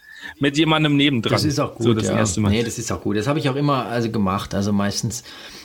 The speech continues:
Speaker 2: äh, nach dem Joggen oder so, wenn ich mal hier mit, mit meiner Freundin, dass dann jemand dabei ist oder so. Also es ist jetzt nicht so,
Speaker 1: Ja,
Speaker 2: dass ich
Speaker 1: ja.
Speaker 2: mich alleine da irgendwo reinsetze, weil das ist jetzt auch nicht so ungefährlich dann, ja, wahrscheinlich.
Speaker 1: Ja. Äh, wir kommen ri-, langsam Richtung Schluss. Ähm, du warst Woodmaster zweitausendsiebzehn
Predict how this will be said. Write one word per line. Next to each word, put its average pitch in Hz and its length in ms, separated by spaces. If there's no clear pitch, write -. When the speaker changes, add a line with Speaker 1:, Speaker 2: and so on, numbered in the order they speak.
Speaker 2:
äh, 110 260
nach 107 200
dem 110 180
Joggen 117 300
oder 110 220
so, 110 240
wenn 107 100
ich 104 140
mal 104 100
hier 104 220
mit, 110 360
mit - 140
meiner 107 220
Freundin, 104 300
dass 101 120
dann 104 140
jemand 98 240
dabei 90 280
ist 90 140
oder - 160
so. - 160
Also 98 220
es 98 100
ist 104 80
jetzt 104 180
nicht 104 120
so, 101 80
Speaker 1:
Ja, 95 40
Speaker 2:
dass 92 140
ich 95 80
Speaker 1:
ja. - 60
Speaker 2:
mich 95 160
alleine 95 340
da 95 140
irgendwo 98 200
reinsetze, 92 540
weil 82 120
das - 140
ist - 140
jetzt - 260
auch 107 120
nicht 98 140
so 110 160
ungefährlich 101 540
dann, - 180
ja, - 140
wahrscheinlich. - 420
Speaker 1:
Ja. 107 160
Äh, 156 300
wir 170 100
kommen 214 220
ri-, 196 320
langsam 202 500
Richtung 190 300
Schluss. 185 320
Ähm, 160 400
du 160 140
warst 185 200
Woodmaster 143 560
zweitausendsiebzehn 107 1000